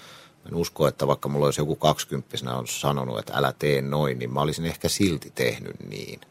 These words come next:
koska se on silloin tuntunut musta oikealta. Ja se kaikki hyvä, mitä mussa on, mi-, on, niin se, se tavallaan niinku tulee samoista ominaisuuksista myös. Että valitettavasti jotkut me ihmiset olemme sellaisia, että meidän täytyy saada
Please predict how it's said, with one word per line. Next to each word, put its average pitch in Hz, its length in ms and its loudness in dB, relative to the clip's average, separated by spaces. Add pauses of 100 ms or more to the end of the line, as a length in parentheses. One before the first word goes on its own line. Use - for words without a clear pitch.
(120)
koska - 300 -12
se 67 80 -6
on 65 100 -4
silloin 69 300 -6
tuntunut 62 440 -6
musta - 240 -10
oikealta. 60 520 -2
Ja 67 60 2
se 76 100 -2
kaikki 98 520 4 (760)
hyvä, 95 280 8
mitä 73 300 0
mussa 71 380 -2
on, 73 360 2
mi-, 67 220 -6 (360)
on, 73 340 0
niin 69 180 -2
se, 78 260 4 (560)
se - 160 -4
tavallaan 78 680 4
niinku - 180 -8
tulee 82 320 6
samoista 76 480 2
ominaisuuksista - 960 -4
myös. - 420 -14 (480)
Että 90 200 2
valitettavasti 117 880 6
jotkut 110 420 0
me 98 120 0
ihmiset 87 460 -2
olemme 82 400 0
sellaisia, 69 540 -2
että - 160 -10
meidän 73 340 -2
täytyy 82 460 4
saada 76 320 4